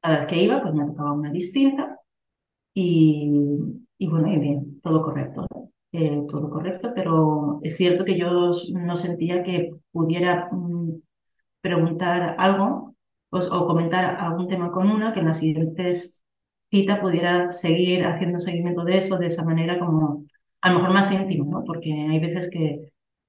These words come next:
pues, son temas que te pueden dar más vergüenza, algunos temas comentarlos y tal,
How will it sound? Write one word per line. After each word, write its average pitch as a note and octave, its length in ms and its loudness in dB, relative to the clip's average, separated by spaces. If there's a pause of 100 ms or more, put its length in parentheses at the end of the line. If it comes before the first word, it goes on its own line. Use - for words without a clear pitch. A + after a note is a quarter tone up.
(240)
pues, D3 140 -4
son D#3 240 2
temas E3 300 -2
que D#3 360 4
te - 80 -4
pueden D#3+ 220 0
dar D#3 120 4
más D#3 160 2
vergüenza, F3+ 440 -2
algunos E3+ 320 -6
temas D#3+ 240 -2
comentarlos G#3+ 680 -4
y F#3+ 100 -6
tal, - 340 -6